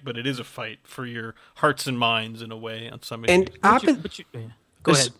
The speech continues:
Speaker 2: s-, and apathy is, i-, is, um,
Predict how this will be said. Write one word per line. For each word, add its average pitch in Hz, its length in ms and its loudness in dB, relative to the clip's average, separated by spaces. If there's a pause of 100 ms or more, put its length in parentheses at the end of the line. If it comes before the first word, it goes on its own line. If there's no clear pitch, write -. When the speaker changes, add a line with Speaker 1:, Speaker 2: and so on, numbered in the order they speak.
Speaker 2:
s-, - 360 -4
and 202 220 6
apathy 311 500 6
is, 156 300 6 (240)
i-, 170 240 8
is, 147 320 8
um, 131 460 6